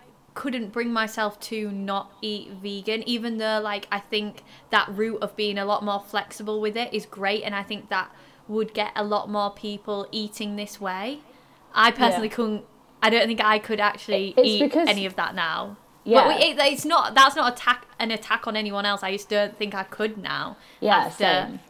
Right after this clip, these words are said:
Speaker 1: being this way. <laughs>
Speaker 2: Yeah. It just, it loses its appeal once you don't have it for a long
Speaker 1: Yeah.
Speaker 2: time.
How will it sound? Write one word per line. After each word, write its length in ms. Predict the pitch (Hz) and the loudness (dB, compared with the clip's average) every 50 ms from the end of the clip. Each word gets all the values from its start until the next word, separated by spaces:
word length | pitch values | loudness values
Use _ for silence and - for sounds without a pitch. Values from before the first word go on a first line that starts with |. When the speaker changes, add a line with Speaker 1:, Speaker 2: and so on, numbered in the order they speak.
| - _ _ - - - _ - 190 | -20 _ _ -20 -20 -20 _ -20 -8
Speaker 1:
being 440 | - 208 196 190 190 190 190 190 202 - - | -4 -4 -4 -2 -4 -6 -8 -12 -14 -16 -14
this 380 | - 196 180 214 208 - - - | -14 -10 -8 -8 -8 -8 -10 -14
way. 200 | 196 185 185 185 - - - - - | -14 -14 -14 -16 -20 -20 -20 -10 -10
<laughs> 300 | 214 208 - - 254 208 | -10 -6 2 2 2 2
Speaker 2:
Yeah. 400 | 190 202 202 185 160 135 165 170 - - - - - - - - - | 4 2 2 2 2 0 -2 -6 -10 -16 -20 -20 -20 -20 -20 -12 0
It 140 | - 254 - | 2 2 4
just, 200 | 311 349 339 - | 4 2 2 2
it 200 | - - 233 220 | 4 6 6 6
loses 380 | 208 233 269 285 277 277 247 220 | 6 4 4 4 2 2 2 2
its 180 | 240 240 - 208 | 2 0 0 -6
appeal 400 | 165 - - 254 247 165 131 123 | -6 -2 0 2 4 4 2 0
once 260 | 131 - 143 165 - | -2 -4 -8 -8 -8
you 60 | 190 | -2
don't 140 | 180 180 165 | 0 0 0
have 220 | - - 185 202 - | 0 0 -2 -2 -2
it 120 | - - | -2 -6
for 100 | - - | -6 -6
a 60 | - | -2
long 220 | 139 165 165 240 233 | 0 0 0 0 0
Speaker 1:
Yeah. 320 | 294 330 349 359 311 247 | 2 4 4 4 4 4
Speaker 2:
time. 140 | 208 196 | 2 0